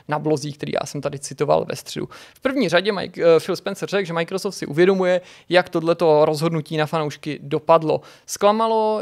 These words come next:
je to podle něj úplně stejně, jako to zklamalo samotný Xbox. S tím společným debitem, příchodem Halo na trh v kombinaci ruku v ruce s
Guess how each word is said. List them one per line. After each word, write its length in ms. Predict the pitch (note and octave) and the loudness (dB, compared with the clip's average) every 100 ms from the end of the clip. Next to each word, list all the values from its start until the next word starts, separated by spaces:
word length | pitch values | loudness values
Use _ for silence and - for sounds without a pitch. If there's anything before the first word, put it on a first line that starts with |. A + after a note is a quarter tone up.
| - | -6
je 300 | E3+ E3+ F3+ | -6 0 0
to 460 | F3+ F#3 F3 F3 E3+ | 2 4 6 4 2
podle 300 | E3 E3 E3+ | -2 0 -2
něj 300 | E3 D#3 G2+ | -2 -4 -6
úplně 340 | F#3 - A3+ C#3+ | -8 -2 0 0
stejně, 380 | - F#3 F#3 | -4 -4 -4
jako 180 | E3 E3+ | -4 -6
to 100 | D#3+ | -8
zklamalo 480 | - D#3 D3+ D3+ D3+ | -4 -4 0 0 0
samotný 760 | - D#3 D3+ - D#3 D3 D3+ - - D3 | -2 -4 -4 -2 -2 0 -4 -6 -6 -4
Xbox. 500 | C#3+ C#3+ C3 - - - - | -2 0 0 -2 -14 -20 -20
S 60 | - | -10
tím 380 | E3+ D#3 D3+ C#3+ | -6 -6 -6 -8
společným 580 | - G3 G3 G3 F#3+ | 0 2 2 -2 -2
debitem, 680 | D3 D#3 F3+ G3 F#3 F#3 F#3 | 0 2 0 0 -2 -4 -10
příchodem 680 | - F3 E3 - F3 E3 E3 | -10 -12 -8 -4 0 0 0
Halo 380 | D#3+ E3+ E3+ D#3 | -2 0 0 -2
na 100 | D3+ | -2
trh 340 | - E3+ E3 | 0 -2 -2
v 100 | - | -10
kombinaci 640 | - D#3 D#3 D#3 D3+ - D#3+ | -6 -4 -2 -4 -6 -6 -6
ruku 260 | D#3 E3+ | -6 -8
v 80 | D#3 | -4
ruce 380 | D#3 C#3+ E3+ D#3 - - - | -4 -2 0 0 -4 -20 -18
s 440 | - E3+ D3+ | -4 2 2